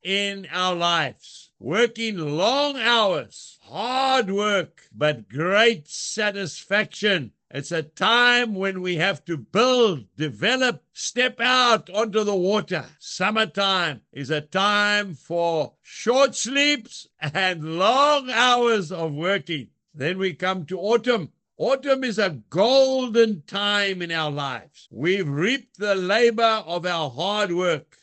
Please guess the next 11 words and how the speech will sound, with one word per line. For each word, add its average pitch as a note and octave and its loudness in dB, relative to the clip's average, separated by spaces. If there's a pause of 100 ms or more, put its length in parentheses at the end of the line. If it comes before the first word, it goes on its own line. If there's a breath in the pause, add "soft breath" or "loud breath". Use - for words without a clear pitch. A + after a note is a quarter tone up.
The G#3+ 0
field C#4 -2
is G#3 -8
empty, B3 -4 (100)
but C#3+ -6
the D3 -6
storehouses G#3 -2 (140)
are C#3+ -4
full A3 0 (200)
of D#3+ -2
produce. - -4